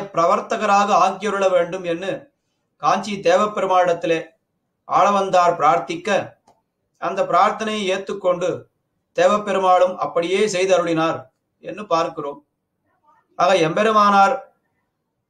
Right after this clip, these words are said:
நம்முடைய சம்பிரதாய பிரவர்த்தகராக ஆனதற்கு மூல காரணம் ஆளவந்தார் என்று நாம் தெரிந்து கொள்ளலாம். எம்பெருமானாருக்கு எத்தனையோ பெருமைகள் இருந்தாலும் முக்கியமான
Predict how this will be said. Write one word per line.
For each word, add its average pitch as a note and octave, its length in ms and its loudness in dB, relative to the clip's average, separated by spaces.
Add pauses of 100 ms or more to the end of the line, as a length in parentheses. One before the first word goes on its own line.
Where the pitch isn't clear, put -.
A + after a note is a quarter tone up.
(120)
நம்முடைய F#3 340 0
சம்பிரதாய F#3+ 560 2 (240)
பிரவர்த்தகராக F#3+ 800 0
ஆனதற்கு F3+ 520 -2 (540)
மூல F#3 300 -4
காரணம் F#3+ 460 0 (260)
ஆளவந்தார் E3 720 2 (420)
என்று - 160 -16
நாம் F#3+ 280 -2 (140)
தெரிந்து E3+ 320 -10
கொள்ளலாம். C#3+ 400 -6 (1000)
எம்பெருமானாருக்கு G3+ 800 0 (400)
எத்தனையோ F#3 520 -2
பெருமைகள் G3+ 520 0
இருந்தாலும் F3+ 580 0 (880)
முக்கியமான G#3 540 0